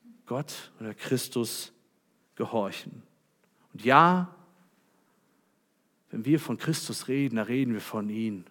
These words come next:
Wie er demütig auf Erden gewandelt ist. Wie er sich um die Menschen gesorgt hat. Wie er sogar Tränen vergossen hat.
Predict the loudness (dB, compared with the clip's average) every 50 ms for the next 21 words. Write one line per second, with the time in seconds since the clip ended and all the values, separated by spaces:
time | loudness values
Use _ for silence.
0 | -20 _ _ _ _ _ _ _ _ _ _ _ _ _ _ _ _ _ _ _
1 | _ _ _ _ _ _ _ _ -8 -4 -2 0 0 0 4 4 6 6 6 6
2 | 4 2 -2 -4 -4 -6 -8 -4 -2 0 2 2 2 2 0 -2 0 0 0 2
3 | 2 2 0 -2 -4 -6 -10 -10 -12 -14 -16 -18 -20 _ _ _ _ _ _ _
4 | _ _ _ _ _ _ _ _ _ _ _ _ _ _ _ _ _ _ -20 -20
5 | _ -8 -8 -6 -6 -6 -6 -4 -4 -2 -2 -2 -2 -2 -2 -2 -4 -2 -4 -4
6 | -4 -6 -4 -6 -6 -6 -6 -10 -12 -14 -12 -12 -12 -12 -16 -20 _ _ _ _
7 | _ _ _ _ _ _ _ _ _ _ _ _ _ _ _ _ _ _ _ _
8 | _ _ _ _ _ _ _ -2 -2 -2 0 -2 -2 -4 -4 -6 0 4 6 8
9 | 8 8 8 6 6 4 2 0 0 0 0 0 -4 -4 -4 -6 -6 -6 -8 -8
10 | -14 -16